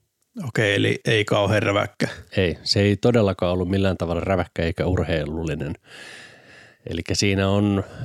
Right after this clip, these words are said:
Speaker 2: nyt, nyt täytyy kyllä käydä lunttaamassa jostakin, mutta lonkalta heitä, että siellä on jotain satakuusikymmentä, sataseitsemänkymmentä, sataseitsemänkymmentä hevosvoimaa, kun siinä on. Et se ei ole mikään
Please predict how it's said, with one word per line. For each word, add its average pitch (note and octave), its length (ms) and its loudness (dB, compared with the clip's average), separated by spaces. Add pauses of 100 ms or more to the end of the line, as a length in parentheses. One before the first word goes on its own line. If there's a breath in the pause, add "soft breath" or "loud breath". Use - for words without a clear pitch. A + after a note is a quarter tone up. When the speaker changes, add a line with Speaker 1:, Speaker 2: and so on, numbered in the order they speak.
(580 loud breath)
Speaker 2:
nyt, G#2+ 160 0 (100)
nyt A#2+ 160 2
täytyy F2 300 2
kyllä E2+ 180 0
käydä E2 200 0
lunttaamassa E2 600 -2
jostakin, - 340 -6 (100)
mutta - 220 -4 (380 loud breath)
lonkalta G2 400 2
heitä, E2+ 220 2
että D#2+ 120 -4
siellä F#2+ 120 2
on - 20 4
jotain F#2 220 2
satakuusikymmentä, F#2 680 0
sataseitsemänkymmentä, - 800 -4 (220)
sataseitsemänkymmentä - 540 0
hevosvoimaa, D#2+ 560 -2
kun - 80 -8
siinä - 220 -4
on. - 80 -12 (200)
Et - 140 -12
se F#2+ 100 2
ei G#2 120 6
ole G2 100 6
mikään F2 360 0